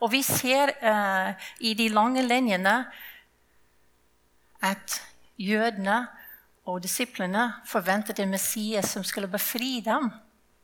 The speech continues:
fra makt,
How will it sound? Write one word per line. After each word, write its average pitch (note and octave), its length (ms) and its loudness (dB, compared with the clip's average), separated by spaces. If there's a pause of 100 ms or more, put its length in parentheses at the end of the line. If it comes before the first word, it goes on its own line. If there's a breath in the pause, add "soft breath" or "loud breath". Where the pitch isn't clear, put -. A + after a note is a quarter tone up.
(1600)
fra G#3+ 160 4
makt, - 540 -2